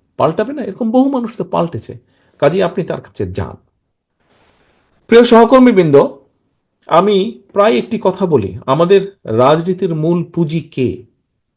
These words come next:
জনগণ, জনগণের সমর্থন। একজন রাজনৈতিক কর্মী হিসাবে আপনাকে সবচেয়ে আনন্দ দেয় কোন বিষয়টি?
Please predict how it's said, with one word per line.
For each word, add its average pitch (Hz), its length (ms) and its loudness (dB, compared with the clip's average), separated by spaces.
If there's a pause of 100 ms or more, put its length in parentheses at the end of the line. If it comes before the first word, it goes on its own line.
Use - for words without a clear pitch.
(580)
জনগণ, 147 540 -2
জনগণের 104 440 -6
সমর্থন। 117 580 -10 (520)
একজন 165 340 0
রাজনৈতিক 156 680 -2
কর্মী 180 340 2
হিসাবে 180 520 0 (380)
আপনাকে 202 400 -2
সবচেয়ে 202 440 -4
আনন্দ 202 360 2
দেয় 190 180 2
কোন 196 320 -2
বিষয়টি? 160 480 -8